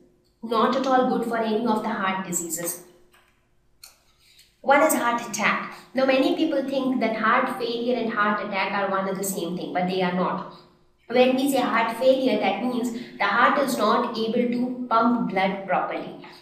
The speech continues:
But when we say heart attack, that means that the heart muscles are damaged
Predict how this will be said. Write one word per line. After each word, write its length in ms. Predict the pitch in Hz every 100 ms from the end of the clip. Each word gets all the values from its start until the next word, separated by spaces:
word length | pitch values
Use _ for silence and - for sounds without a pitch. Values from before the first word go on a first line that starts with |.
| -
But 180 | 214 214
when 180 | 240 247
we 80 |
say 120 | 254 254
heart 320 | 214 202 208
attack, 680 | 170 208 277 277 - -
that 220 | - 220 220
means 320 | 285 262 -
that 160 | 190
the 40 | -
heart 540 | - 240 254 311 -
muscles 420 | 196 208 262 285 262
are 160 | 202
damaged 640 | 185 202 214 196 208 -